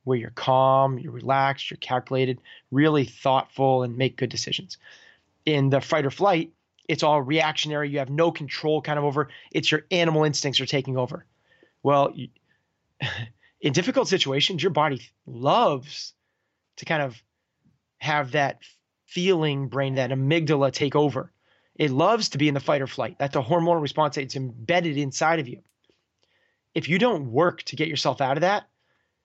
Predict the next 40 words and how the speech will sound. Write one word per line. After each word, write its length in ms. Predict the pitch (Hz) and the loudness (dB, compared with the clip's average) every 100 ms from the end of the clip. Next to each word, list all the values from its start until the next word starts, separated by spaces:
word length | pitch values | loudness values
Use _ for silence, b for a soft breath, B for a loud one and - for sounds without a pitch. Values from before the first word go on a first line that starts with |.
| _ _ | _ _
you're 200 | 127 165 | 0 2
gonna 180 | 175 185 | 4 2
sit 240 | - 196 - | 2 0 0
in 80 | |
there 120 | 147 135 | -2 -2
and 120 | 131 | -2
spin 340 | - 165 147 | -2 0 -2
forever. 420 | - 135 151 - _ - | -2 -2 -2 -6 _ -6
And 80 | 151 | -4
that's 140 | 180 | -2
what 80 | 220 | -2
anxiety 540 | 180 180 233 151 123 | 0 0 0 -2 -6
is. 240 | 170 - - | -10 -12 -12
It's 140 | - 160 | -8 -2
literally 440 | 233 147 135 135 | 0 0 -4 -4
anxiety. 500 | 143 170 208 135 - _ _ _ _ _ _ _ | 0 0 0 -2 -8 _ _ _ _ _ _ _
You 160 | 131 151 | -2 0
don't 320 | 135 160 170 | 2 0 0
have 140 | 165 - | -2 -2
control 300 | 180 151 147 | -2 0 2
of 80 | |
your 100 | 175 | 0
thoughts, 340 | - 127 143 - B B - | 0 0 -2 -8 B B -2
and 120 | 151 | 0
you 100 | 151 | 2
spin 720 | - - - 262 156 147 151 B - | 2 0 2 2 2 0 -4 B -6
from 240 | 156 123 | -4 0
one 320 | 127 175 214 208 | 2 2 2 -4
to 120 | 143 | -4
the 100 | 139 | 0
next, 340 | 175 180 - - | 0 -2 -8 -6
to 60 | |
the 80 | 131 | -2
next, 280 | 160 170 - | -2 -2 -6
to 80 | 143 | -4
the 100 | 139 | -2
next, 320 | 175 - B B B - | -2 -2 B B B -6
never 500 | 135 180 202 262 - | 0 2 2 0 0
actually 340 | 180 - 185 139 | -2 0 -2 -2
grasping, 800 | 107 127 147 165 - 196 202 | -4 -2 0 0 0 0 -2